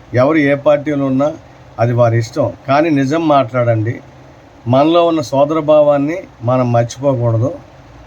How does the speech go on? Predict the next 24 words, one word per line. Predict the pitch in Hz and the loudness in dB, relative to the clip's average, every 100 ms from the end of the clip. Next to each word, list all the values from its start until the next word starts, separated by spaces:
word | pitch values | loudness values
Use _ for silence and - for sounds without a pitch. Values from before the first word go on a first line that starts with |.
| - | -2
మనం | 131 131 | 0 2
అన్నదమ్ములం. | 113 120 135 127 131 117 98 85 - - - - - - - | 2 2 2 2 0 0 -4 -10 -20 -20 -20 -20 -20 -16 -4
ఈరోజు | 123 131 147 147 151 113 - - - - 110 110 | 0 2 0 0 -2 -4 -10 -20 -20 -6 -4 -2
టీడీపీ | 135 139 151 143 151 | 0 0 0 -2 -4
ప్రమాణ | 117 123 131 139 | -2 0 0 -2
స్వీకారం | 127 139 127 131 110 - - - - - - | -4 -6 -4 -2 -2 -6 -20 -20 -20 -20 -6
చంద్రబాబు | 120 131 135 143 | -2 0 2 2
నాయుడు | 143 135 | 2 0
గారు | 135 | 0
నాలుగోసారి | 123 120 131 120 131 | 0 0 0 -4 -6
చేస్తున్నారు. | 120 120 113 123 120 120 156 - - - - - | -4 -6 -4 -4 -2 -2 -4 -14 -20 -20 -16 -6
అది | 113 | -4
కన్నుల | 117 127 139 160 | 0 0 2 0
పండుగ, | 143 139 139 139 139 120 - - - - - | 0 2 2 2 2 2 -2 -16 -20 -20 -6
ప్రతి | 139 147 | -2 0
ఒక్కరూ | 165 160 151 160 | 2 0 0 -6
చూడండి, | 135 135 127 127 123 156 - - - - - | -4 0 0 0 -4 -8 -14 -20 -20 -10 -2
ప్రతి | 165 180 | -2 2
ఒక్కరూ | 185 180 185 | 0 0 2
ఆయన | 180 160 151 139 | 2 2 0 -2
గురించి | 156 143 135 | -4 -4 -2
వినండి, | 143 156 147 170 - - - - | 0 2 0 -4 -8 -20 -20 -4
ప్రతి | 147 151 | -2 -2
ఒక్కరూ | 160 160 151 170 170 | -2 -2 -2 -2 0